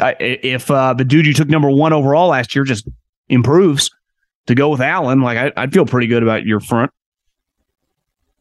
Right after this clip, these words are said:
Do you have any thoughts, leans on Jason Day at Augusta this year? Every time I look up on Saturday, Sunday, he's playing well. Wondering if he's got a shot top T five or top ten.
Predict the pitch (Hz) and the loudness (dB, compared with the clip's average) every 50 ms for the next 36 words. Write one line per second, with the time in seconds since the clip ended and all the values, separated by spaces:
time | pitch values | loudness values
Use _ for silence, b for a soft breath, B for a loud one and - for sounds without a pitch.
0 | _ _ _ _ _ _ _ _ _ _ 165 233 277 302 - 359 208 - 175 170 | _ _ _ _ _ _ _ _ _ _ 2 2 2 2 0 -2 -4 -2 -2 -2
1 | 185 196 - - 143 151 160 170 180 165 165 151 135 120 131 143 160 160 165 147 | -2 -2 -2 -2 0 0 2 2 2 2 2 0 0 0 0 0 0 2 2 2
2 | 143 143 156 147 131 113 131 143 143 - 156 156 147 - 175 175 175 B B B | 2 2 0 -2 -2 -2 -2 -2 -2 0 0 0 2 2 0 -2 -2 B B B
3 | B _ _ _ 220 226 285 294 330 285 269 254 226 208 196 196 190 165 202 190 | B _ _ _ 0 0 2 2 2 2 2 2 2 2 2 0 0 0 -2 -2
4 | 175 185 180 151 175 175 170 170 165 156 - 180 190 180 151 139 139 - _ _ | 0 0 0 2 2 2 2 2 2 2 2 2 2 2 2 0 -2 -6 _ _
5 | - 165 147 - - 190 190 185 185 190 208 196 135 120 - _ _ _ _ _ | 0 0 0 2 0 0 2 2 2 2 2 0 -2 -4 -8 _ _ _ _ _
6 | - 156 185 226 247 269 269 254 233 208 208 - 190 180 160 180 185 175 160 - | 0 2 2 4 2 2 2 2 0 0 -2 0 -2 0 0 2 0 0 0 0
7 | - 175 170 175 175 175 - - 170 165 170 180 180 _ - 190 180 165 170 170 | -2 0 0 -2 -4 -6 -4 -2 -2 0 -2 -4 -8 _ 0 0 0 2 2 0
8 | 165 165 160 151 156 - 156 147 151 156 156 151 135 110 | -2 0 -2 -4 -4 -4 -4 -4 -4 -2 -2 -2 -2 -2